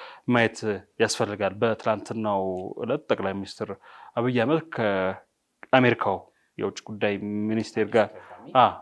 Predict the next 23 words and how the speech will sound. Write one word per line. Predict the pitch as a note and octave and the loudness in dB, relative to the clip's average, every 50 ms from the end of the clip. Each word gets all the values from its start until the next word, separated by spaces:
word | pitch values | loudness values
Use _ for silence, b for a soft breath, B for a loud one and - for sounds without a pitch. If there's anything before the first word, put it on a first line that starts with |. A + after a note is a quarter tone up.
| - _ - - G#2+ A2 | -18 _ -10 -6 -2 -2
ሩቢዮ | A2 A#2 B2 A#2+ A#2 A2+ A#2 A2+ G#2+ G#2 | 0 0 0 0 0 0 2 4 4 6
ጋር | G#2+ C#3 F3+ - - B B B B B B | 8 6 6 6 4 B B B B B B
በስልክ | - C3+ B2+ - C#3 B2+ - - - A#2+ A2+ A2 | 2 2 4 4 0 -2 -2 -6 -4 -2 -2 0
ውይይት | G#2+ A#2 B2+ B2 B2+ C#3 C#3 - | 2 2 2 4 4 2 2 0
አድርገው | G#2+ G2+ G2+ G#2 G2 A2+ A2 | -2 -2 -2 -4 -2 0 0
ነበር። | G#2 G#2+ G2 A#2 C3 B2+ A#2+ G#2+ | 0 0 2 2 0 0 0 -6
ስለ | G#2 - - A#2 A2+ G#2+ G#2+ | -10 -8 -2 0 0 0 0
ቀይ | - B2+ B2 | 0 0 2
ባህር | A2+ A2 G#2+ G#2 G#2 G2+ A2 - _ _ - - A#2 A2+ A2+ A2 | 4 4 4 4 2 0 -10 -18 _ _ -12 -10 -10 -8 -6 -2
የማልማት | A2 G#2+ G#2 G2+ G2 G#2+ G#2+ G#2+ G#2+ G#2+ G#2+ G#2 - | -2 0 0 0 2 4 4 4 4 0 -4 -6 -6
ፍላጎት | - A2+ G#2+ G#2+ G#2 B2 E3 F3+ F3 B B B B B B - | -8 -4 -2 -2 0 2 0 0 -2 B B B B B B -2
የ-፣ | B2 A2+ G#2+ G#2 - G#2+ | 0 0 0 0 -2 -4
ለ-፣ | A2 G#2+ A2 G#2+ G2+ G2 G2 G2+ - _ - - - C3 | 0 2 2 2 2 0 -4 -10 -14 _ -20 -20 -10 0
የኢትዮጵያን | B2+ A#2+ A#2 A2 - - G#2+ - - G#2 G2 G2 G2 F#2+ _ _ - G#2+ | 2 2 2 2 2 -2 -4 2 2 2 2 2 -2 -12 _ _ -10 -6
እንደሚቀበሉ | G#2+ G#2 A2 G#2+ G#2+ G#2 - - G2 G2 A#2 A#2 F#2 G2+ G2 F#2 F#2+ _ _ - | -4 -2 -2 -2 -4 -6 -4 -4 -6 -4 -4 -8 -6 -6 -8 -8 -10 _ _ -4
ያንንም | G#2+ G2+ G#2+ A2 A2+ A2+ A2+ A2 | -2 -2 -2 -4 -4 -4 -4 -2
ደግሞ | G#2 A2+ A2 B2 D#3 E3+ E3 B B B B | -2 -2 -2 2 0 0 0 B B B B
በሰላማዊ | - C#3 - - A#2+ A2 G2+ F#2+ G2 G2 F#2+ G2 | -6 -6 -4 -2 -2 -2 -2 -4 -6 -8 -6 -6
መንገድ | G2 G2 G2 G2 G2+ G2 - | -6 -4 -4 -4 -6 -6 -4
ማድረግ | G2 G2 F#2+ - G2+ - F#2+ | -4 -6 -4 -4 -6 -6 -6
እንዳለባቸው | F#2 F2+ F2 - G2 G#2 - - G2+ F#2+ _ - G3 | -8 -8 -8 -10 -10 -14 -14 -14 -16 -14 _ 0 0
አጽንኦት | D3+ - - G2+ F#2 F#2 - - | 0 0 -2 -8 -10 -10 -12 -10
ሰጥቶ | - B2+ - - | -12 -12 -6 -2